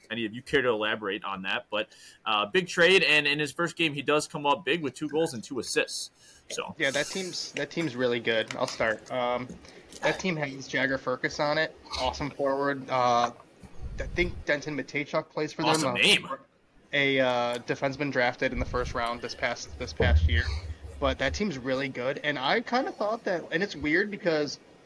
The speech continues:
Speaker 2: the team that Savoy was on was also kinda good, but they're just like,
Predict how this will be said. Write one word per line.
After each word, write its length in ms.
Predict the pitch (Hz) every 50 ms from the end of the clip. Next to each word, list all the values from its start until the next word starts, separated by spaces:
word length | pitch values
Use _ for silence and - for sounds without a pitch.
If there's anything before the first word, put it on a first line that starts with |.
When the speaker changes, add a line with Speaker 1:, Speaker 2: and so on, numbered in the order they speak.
| - - - - - - - - - -
Speaker 2:
the 100 | 160 156
team 260 | - - 277 392 349
that 300 | 202 165 139 - - -
Savoy 380 | - 165 135 143 165 185 175
was 180 | 143 131 120 131
on 260 | 151 180 170 123 104 - - - - - - -
was 220 | 147 143 - - - - - -
also 500 | 214 202 - - 180 156 147 135 120 120 - - -
kinda 280 | - - 165 180 175 151
good, 380 | 156 - 131 127 139 165 190 - - - - - - - -
but 260 | - 151 143 135 - - - - - 135
they're 180 | 139 147 156
just 260 | 147 143 151 139 -
like, 220 | 147 139 131 131